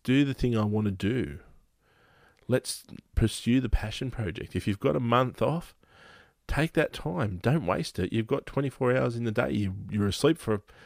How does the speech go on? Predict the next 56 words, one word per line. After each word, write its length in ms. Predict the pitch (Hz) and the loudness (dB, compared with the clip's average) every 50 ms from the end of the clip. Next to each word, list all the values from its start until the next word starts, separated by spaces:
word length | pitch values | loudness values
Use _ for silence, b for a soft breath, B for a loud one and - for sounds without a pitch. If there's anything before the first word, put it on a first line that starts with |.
| B B B B B B B | B B B B B B B
at 140 | B 73 60 | B -2 2
least 320 | 87 123 165 170 - - | 4 8 8 8 6 6
six 240 | - - 160 - - | 2 0 0 0 0
of 120 | 101 90 85 | 0 0 0
them. 260 | 69 82 107 139 143 | -2 -4 -4 -4 -6
That 160 | 135 135 - | -6 -4 -2
means 180 | 151 151 147 131 | 0 0 0 0
you've 120 | 127 120 | 2 2
got 100 | 127 117 | 4 4
at 140 | 107 - - | 4 4 2
least 520 | - 107 127 135 127 - - - - - - _ _ _ _ - - | 2 4 4 4 2 0 -6 -14 -20 -20 -20 _ _ _ _ 0 2
eighteen 460 | 123 131 - - 143 131 135 131 113 | 2 2 2 0 0 0 0 0 2
to 180 | 113 101 - - - - - | 2 0 0 0 -6 -12 -16
<laughs> 160 | - - - | -10 -6 -4
hours 400 | 123 120 120 117 110 95 - - | -2 0 0 0 -2 -4 -4 -6
to 140 | - 95 92 | -4 -2 -2
do 160 | 107 101 101 | 0 0 -2
the 100 | 101 98 | -2 -4
thing 160 | - - 101 | -6 -4 -4
you 140 | 95 95 90 | -4 -4 -4
wanna 180 | 87 87 87 | -4 -6 -6
do. 300 | 87 - 90 85 80 73 - _ B B B B B B B B B B B B | -6 -6 -4 -4 -4 -6 -8 _ B B B B B B B B B B B B
Find 300 | B - 110 110 104 98 | B 6 8 8 8 8
the 60 | 92 | 6
time 280 | 90 - 95 90 92 90 | 4 2 2 2 2 0
to 60 | 85 | -2
do 220 | 90 92 92 95 | -2 0 0 0
that. 220 | 95 90 78 - - _ _ _ _ _ _ _ b b b b b b b b b b b b b b b b b | 2 0 -2 -4 -6 _ _ _ _ _ _ _ b b b b b b b b b b b b b b b b b
Um, 340 | - 117 113 113 117 113 - _ _ _ _ _ _ _ _ _ _ _ _ _ _ _ - | 0 2 2 4 2 0 -4 _ _ _ _ _ _ _ _ _ _ _ _ _ _ _ -6
I 80 | - 95 | -4 -2
don't, 240 | 95 98 98 82 - _ _ _ _ _ _ | -2 -2 -2 -4 -6 _ _ _ _ _ _
I'm 60 | - | -6
not 140 | 90 101 104 | -4 -2 -2
gonna 120 | 107 95 92 | -2 -2 0
tell 140 | - 95 | 2 2
you 80 | 92 90 | 2 2
to 60 | 85 | 2
go 140 | 87 87 87 | 2 2 2
and 60 | 85 | 2
buy 200 | 82 87 85 85 | 2 2 2 2
a 20 | 85 | 2
dog, 240 | 87 92 113 117 117 _ | 2 2 2 2 0 _
but 100 | - 87 | -4 -2
it 60 | 58 | -2
worked 240 | 71 90 90 - - | 0 0 -2 -2 -4
for 100 | - - | -6 -6
me. 260 | 85 65 - - - B B B B B B B B B B B B B B B B - _ | -6 -6 -6 -8 -14 B B B B B B B B B B B B B B B B -8 _
But 140 | - 104 101 | 2 6 8
even 260 | 110 117 113 110 101 | 8 8 8 6 4
getting 200 | 104 95 90 90 | 2 2 2 2
a 60 | 85 | 2
pet, 240 | - - - 92 71 | 2 2 2 2 -4
getting 220 | - - 87 87 85 | -4 -4 -4 -4 -4
a 40 | |
bird, 540 | 85 - - 87 87 90 87 85 82 85 101 | -2 0 0 2 2 4 2 2 0 -2 -4
getting 360 | - 104 92 90 87 82 85 | -4 -4 -4 -4 -4 -8 -10